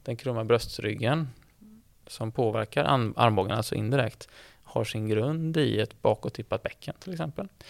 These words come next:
Och det kan ju, om man har otur, ha sin grund i att fötterna är utåtvridna. Så att har man otur så behöver man en helkroppsåtgärd för att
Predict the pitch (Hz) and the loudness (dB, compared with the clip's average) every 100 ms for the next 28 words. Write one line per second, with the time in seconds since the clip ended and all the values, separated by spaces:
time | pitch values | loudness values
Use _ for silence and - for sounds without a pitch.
0 | - - - - - _ - 110 110 110 | -20 -20 -20 -20 -20 _ -6 -6 -2 0
1 | - - 175 170 175 175 151 - 127 123 | 2 2 2 4 4 4 4 4 4 4
2 | 131 127 117 110 113 110 - 101 - - | 4 4 4 4 2 2 2 0 0 -4
3 | 156 - 113 107 104 107 - - 117 117 | -2 -4 -2 -2 -2 -6 -10 -2 0 0
4 | - _ - 175 120 127 117 - 143 160 | -8 _ -12 -2 2 4 2 0 2 8
5 | 151 131 127 131 131 110 - 110 - - | 8 8 2 4 4 2 0 -4 -2 -6
6 | - - 139 - 120 113 - 120 147 147 | -2 -2 -2 0 2 2 2 2 2 0
7 | - 135 - | -2 -4 -4